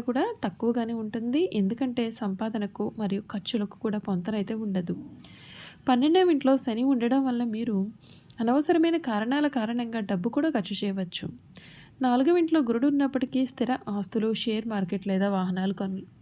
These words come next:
కొనడానికి కూడా ఈ నెల అయితే అసలు మంచిది కాదు. పదకొండవ ఇంట్లో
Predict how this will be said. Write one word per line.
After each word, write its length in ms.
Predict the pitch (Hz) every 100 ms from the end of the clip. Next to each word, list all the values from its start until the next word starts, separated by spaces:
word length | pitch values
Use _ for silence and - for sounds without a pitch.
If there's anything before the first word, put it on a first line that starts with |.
| - 226
కొనడానికి 580 | 202 202 202 190 - 190 196
కూడా 200 | 202 370 - - - - - -
ఈ 40 | 247 254
నెల 120 | 254 269
అయితే 180 | 339 359
అసలు 180 | 269 220
మంచిది 320 | 180 170 196 -
కాదు. 240 | 175 165 - - - - - - - - - - - - - - - - -
పదకొండవ 420 | 226 - 320 349 339
ఇంట్లో 180 | 320